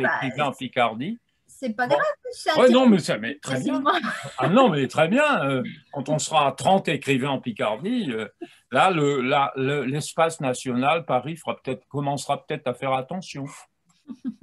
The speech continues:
Speaker 2: à se sentir menacé sur les bords.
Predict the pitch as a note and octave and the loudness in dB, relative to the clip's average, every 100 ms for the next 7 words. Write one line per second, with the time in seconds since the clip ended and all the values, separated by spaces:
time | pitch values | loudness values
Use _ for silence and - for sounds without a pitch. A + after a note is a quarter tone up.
0 | A3 - - - C3+ - D#3+ D3+ - D#3+ | -12 -12 -20 -6 -6 -2 -4 -4 -2 -2
1 | D3+ D3+ C3+ C3+ E3+ F3 - B2+ D#3 D3+ | -2 -4 -4 -6 -8 -10 -10 -10 -8 -10
2 | C3+ C3+ | -10 -10